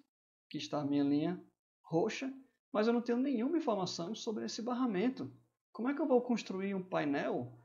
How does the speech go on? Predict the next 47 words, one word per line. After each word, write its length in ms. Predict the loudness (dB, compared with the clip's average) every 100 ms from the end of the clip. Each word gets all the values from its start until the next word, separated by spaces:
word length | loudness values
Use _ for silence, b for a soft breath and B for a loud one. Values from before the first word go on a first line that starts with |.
| B -6
Como 100 | -4
é 40 |
que 60 | -2
eu 40 |
vou 120 | 2
executar 520 | 0 0 -6 -6 -4 -2
um 100 | -4
quadro 540 | -4 -2 -2 -4 -10 b b b
sem 220 | 0 2
nenhuma 320 | 4 2 0
informação 540 | 0 2 0 -2 -2 -4
aqui 420 | -4 -2 -2 -6 _
sobre 340 | -6 -4 0
esse 220 | 0 0 -2
barramento? 460 | -2 -2 -4 -6 -14 _ _ _ _
Como 140 | -2 0
é 40 |
que 80 | 4
eu 40 |
vou 120 | 4
selecionar, 720 | 4 4 0 0 -2 0 0 0
por 160 | 0
exemplo, 340 | 0 -2 -4 -8 -2
esse 260 | -2 -2 -4
disjuntor 500 | -4 -2 -2 -2 -4
aqui, 380 | -2 -2 -2 B B B
sem 160 | 0 0
nenhuma 240 | 2 0
informação 500 | 0 0 -2 -2 -4
adicional 400 | -4 -4 -4 -4
sobre 280 | -4 -6 -4
o 20 |
disjuntor, 420 | -2 -2 2 2
apenas 320 | 2 -2 -4 -4
que 100 | -4
ele 100 | -4
é 40 |
de 100 | -2
dez 220 | -2 -2
amperes? 540 | -4 -2 -4 -4 -14 _ _ _ _ b b b _ 2
Tá 120 | 2
entendendo 360 | 4 2 2 2
como 220 | 2 0
é 40 |
importante 640 | 0 -2 -4 -2 0 0 -2
ter 140 | -2
informações 1000 | -2 -2 -4 -2 -4 -6 -4 -4 -4